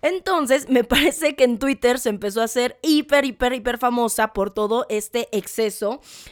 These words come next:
en medio de una crisis económica bien cabrón en México. Pero bueno, a ver, güey. En México, ¿cuándo no estamos en crisis? A mí luego me sorprende cuando Estados Unidos ahorita está llorando de, "No, estamos en la peor crisis, de verdad, después de sesenta años, güey".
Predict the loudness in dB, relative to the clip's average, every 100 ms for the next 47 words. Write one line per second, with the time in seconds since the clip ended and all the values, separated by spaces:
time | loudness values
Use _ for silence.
0 | -20 _ 4 6 4 2 4 4 4 2
1 | 0 2 0 0 0 0 2 0 0 0
2 | 0 0 0 0 0 0 2 2 2 2
3 | 0 0 0 -2 0 2 2 2 -2 -4
4 | -8 -14 _ _ -20 -20 -10 0 2 4
5 | 2 0 2 2 2 -2 0 2 4 2
6 | 2 0 2 0 -2 -2 -2 -4 -6 -8
7 | -12 -20 -20 -20 -6 -2 2 2 2 0
8 | 0 0 0 0 -2 0 0 -2 -2 -4
9 | -2 -2 -2 -2 -4 -4 0 2 2 2
10 | 0 -2 0 2 4 2 -2 -6 -6 -6
11 | -2 0 0 0 -2 -4 -8 -4 -4 -4
12 | -10 -6 -4 -4 -2 0 0 -2 -6 -8
13 | -6 -6 -6 -4 -6 -2 0 2 2 0
14 | -4 0 -2